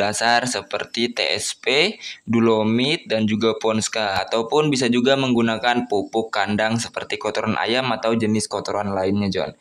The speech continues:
Itu juga sangat membantu untuk perkembangan semangka di waktu kecil hingga ia dewasa.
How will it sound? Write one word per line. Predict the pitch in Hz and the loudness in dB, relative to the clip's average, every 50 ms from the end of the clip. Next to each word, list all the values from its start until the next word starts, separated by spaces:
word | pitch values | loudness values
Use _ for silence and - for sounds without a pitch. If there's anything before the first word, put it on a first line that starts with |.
| _ _ _ _ _ - | _ _ _ _ _ -8
Itu | 117 127 139 139 | -4 -2 0 0
juga | 135 131 127 143 143 | 2 2 2 2 2
sangat | 143 117 110 113 117 113 - 107 | 0 0 0 0 0 -2 -2 -2
membantu | 110 110 107 107 107 107 107 - 127 127 120 | -2 0 0 0 0 0 0 0 2 2 2
untuk | 113 113 113 117 120 | 2 2 0 -2 -2
perkembangan | - 113 117 - 110 104 101 104 101 110 117 120 120 127 123 123 - - - - - _ _ | -4 -6 -4 -4 -2 0 0 0 0 0 0 0 2 2 0 0 -2 -6 -14 -20 -20 _ _
semangka | - - 139 147 147 147 143 147 143 139 139 | -8 -4 0 0 0 0 2 2 4 4 4
di | 139 139 131 | 4 4 2
waktu | 123 123 123 123 123 | 2 2 0 0 0
kecil | - 123 123 - - 127 127 127 123 | 0 -2 -2 0 0 2 4 4 4
hingga | 123 110 107 101 104 104 101 101 107 104 104 101 - - | 2 2 0 0 0 0 2 2 2 2 2 0 0 -2
ia | - 104 104 101 98 101 | 0 0 0 2 2 2
dewasa. | 101 98 98 98 101 107 110 - 98 87 73 52 - | 0 2 2 2 2 0 0 -2 -2 -4 -4 -4 -6